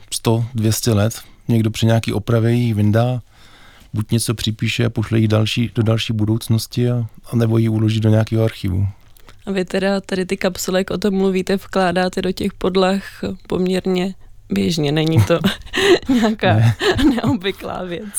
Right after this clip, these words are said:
Speaker 1: Poměrně běžně ne, musí k tomu být opravdu nějaká příležitost.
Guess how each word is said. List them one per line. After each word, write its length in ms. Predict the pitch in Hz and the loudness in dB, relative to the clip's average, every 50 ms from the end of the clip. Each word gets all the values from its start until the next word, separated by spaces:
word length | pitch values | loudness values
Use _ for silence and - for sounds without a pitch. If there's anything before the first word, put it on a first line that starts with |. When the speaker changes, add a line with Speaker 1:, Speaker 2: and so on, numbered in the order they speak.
| - 277 254 | -6 -4 -2
Speaker 1:
Poměrně 420 | - 123 127 131 131 127 127 127 | 0 0 2 2 2 0 0 -2
běžně 360 | 117 120 117 110 110 135 135 | -2 -2 -4 -2 -2 -2 -2
ne, 160 | 123 107 98 104 | 0 0 0 0
musí 280 | 120 120 - - - | -2 -4 -8 -12 -18
k 160 | - - - | -20 -16 -8
tomu 160 | - 123 120 113 | -4 -2 0 0
být 180 | 107 113 110 - | 0 -2 -4 -8
opravdu 360 | 120 - - 117 110 110 110 | -12 -8 -6 -6 -4 -2 0
nějaká 300 | 110 104 104 98 - 110 | 0 0 0 0 -2 -4
příležitost. 760 | - - - 95 95 92 95 104 - 113 113 110 - - - | -4 -4 -4 -4 -2 -2 -4 -4 -4 -4 -4 -6 -6 -12 -20